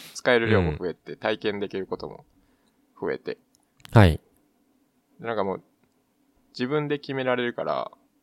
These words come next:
Speaker 2: うんうん。
Speaker 1: 大体を。今は、学生、学生の時より、まあ、学生が充実してなかったっていうのもあるかもしれんけど、
Speaker 2: うんうんうん。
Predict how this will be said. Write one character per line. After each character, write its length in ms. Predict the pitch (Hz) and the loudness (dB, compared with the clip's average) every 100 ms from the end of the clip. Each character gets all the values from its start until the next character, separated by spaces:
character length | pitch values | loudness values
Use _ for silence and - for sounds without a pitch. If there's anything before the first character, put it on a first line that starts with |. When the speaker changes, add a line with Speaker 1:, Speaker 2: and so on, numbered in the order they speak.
| _ - | _ 0
Speaker 2:
う 60 | |
ん 20 | 95 | 2
う 120 | 76 | 2
ん。 40 | |
Speaker 1:
大 180 | 76 73 | 0 -2
体 60 | - | -6
を。 80 | - _ _ _ _ _ _ _ _ _ _ | -16 _ _ _ _ _ _ _ _ _ _
今 240 | 120 123 | -4 0
は、 200 | 90 78 - _ _ _ _ _ - | 0 -2 -10 _ _ _ _ _ -20
学 180 | - - | -18 -16
生、 120 | 123 | -6
学 260 | - - | -2 -2
生 140 | - 160 | 0 -2
の 60 | 156 | 0
時 200 | 147 95 | 0 -2
よ 60 | |
り、 180 | 80 - _ | -4 -8 _
ま 100 | 98 | -4
あ、 40 | |
学 200 | 95 - | -4 -6
生 160 | - 220 | -2 2
が 100 | 208 | 2
充 180 | 160 175 | 0 -2
実 260 | 190 190 | -4 -8
し 40 | - | -2
て 100 | 190 | -2
な 100 | 196 | 0
か 80 | |
っ 60 | 131 | -2
た 100 | 101 | -2
っ 40 | |
て 120 | - 95 | -6 -6
い 20 | |
う 20 | |
の 60 | 90 | -4
も 60 | |
あ 40 | 95 | -2
る 80 | 101 | -2
か 80 | |
も 60 | 92 | -6
し 100 | - | -6
れ 80 | - | -12
ん 20 | |
け 80 | - | -8
ど、 240 | - - _ - _ _ _ _ | -8 -10 _ -20 _ _ _ _
Speaker 2:
う 60 | 104 | 2
ん 40 | |
う 20 | |
ん 40 | 101 | 4
う 40 | |
ん。 520 | 87 85 78 82 78 | 4 2 0 -2 -4